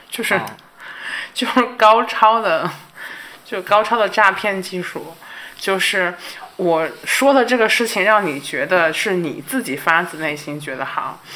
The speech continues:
Speaker 1: 而不是我告诉你好。但是因为我们两个人都没有任何的<laughs> 谷歌工作背景，所以他具体怎么操作的，就是我俩可能都不知道。
Speaker 2: 嗯，嗯，嗯。
Speaker 1: 但是就仅以就是你刚才说的话，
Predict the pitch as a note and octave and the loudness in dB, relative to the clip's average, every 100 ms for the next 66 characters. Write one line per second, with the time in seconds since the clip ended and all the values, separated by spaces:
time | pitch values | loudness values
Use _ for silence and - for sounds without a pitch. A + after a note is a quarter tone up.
0 | - - - - E3 E3+ E3+ E3 - G3+ | -14 -12 -14 -2 0 0 -2 -2 0 0
1 | F3 D3 A2+ - F3 E3+ - D3+ D3 E2+ | 0 -2 -4 0 2 2 -2 -10 -12 -14
2 | - - - C#3+ - D#4+ F4 D#4 C4+ D4 | -16 -14 -14 -16 0 4 4 4 2 2
3 | A3 E3+ D3+ C#3+ D#3+ F3+ F#3+ - - - | 2 4 2 2 -2 -2 -2 -6 -20 -20
4 | - - - - - - E3+ F3+ F3+ G3+ | -20 -20 -20 -20 -18 -8 -2 0 2 0
5 | F3 D3+ D#3+ - - - - - - - | -2 -4 -2 -2 -4 -6 -14 -20 -20 -20
6 | - - - D3+ - F#3 F#3 F#3 F#3 F3+ | -18 -12 -10 -6 -2 -2 0 -4 -4 -4
7 | E3 D#3+ - G#2 - - - - C4+ B3+ | -4 -6 -8 -12 -10 -10 -12 -4 -2 0
8 | B3+ B3+ G#3 F3 C#3 - E3+ F#3 F#3 - | 0 -2 -6 -8 -8 -2 -2 0 -2 -4
9 | A2+ G#2 - - D#3 D3 - F#2 F#2 - | -8 -12 -16 -12 -8 -6 -8 -10 -16 -18
10 | - - - - - D#3+ E3+ C3 D#3 D3 | -18 -14 -14 -14 -6 0 2 2 -2 -12
11 | D#3 D3+ C#3 A#2+ G#2 G#2+ G2+ - B3+ C4 | -14 -12 -12 -10 -12 -16 -18 0 4 4
12 | C4 B3+ B3 E3 F#3+ F#3+ B2+ D#2 - E3+ | 4 0 0 -4 -2 -4 -6 -10 -12 -10
13 | E3+ C3 - D#3+ D#3+ D3 D3 D3 D3 D3 | -10 -8 -4 -2 0 -2 -2 -6 -6 -8
14 | - F#2+ - | -8 -10 -14